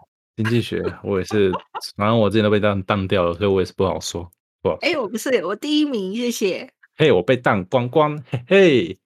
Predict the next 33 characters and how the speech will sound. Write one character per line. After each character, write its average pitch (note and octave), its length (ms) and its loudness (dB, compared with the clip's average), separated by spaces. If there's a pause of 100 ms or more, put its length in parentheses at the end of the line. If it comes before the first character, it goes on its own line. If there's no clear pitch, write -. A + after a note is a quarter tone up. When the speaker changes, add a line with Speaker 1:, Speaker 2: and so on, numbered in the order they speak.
(240)
Speaker 1:
嘿 A3+ 160 -4
嘿， B3+ 540 0
Speaker 2:
我 E3 80 -6
Speaker 1:
我 A#3 160 -12 (560)
Speaker 2:
直 A#2+ 140 0
接 C3+ 320 2
放 B2 200 2
弃 A2+ 240 -2
的 F#2+ 60 0
概 G2+ 180 -2
念， F#2+ 200 -6
我 G2 100 -4
也 F#2+ 60 -4
不 G2 120 -6
想， F#2 240 -4
不 - 80 -6
想 F#2 160 -6
再 F#2+ 120 -4
管 F2+ 180 -6
那 F#2 140 -6
个。 F#2 160 -8 (460)
Speaker 1:
我 D4 60 -8
很 B3+ 180 -2
骄 G#3 180 -6
傲 G3 180 -2
地 F3+ 80 -6
说 F3+ 220 -6
我 - 80 -6
全 - 240 -10
校 F3+ 240 -4
第 F3 260 -10
一 E3+ 60 -8
名。 - 220 -18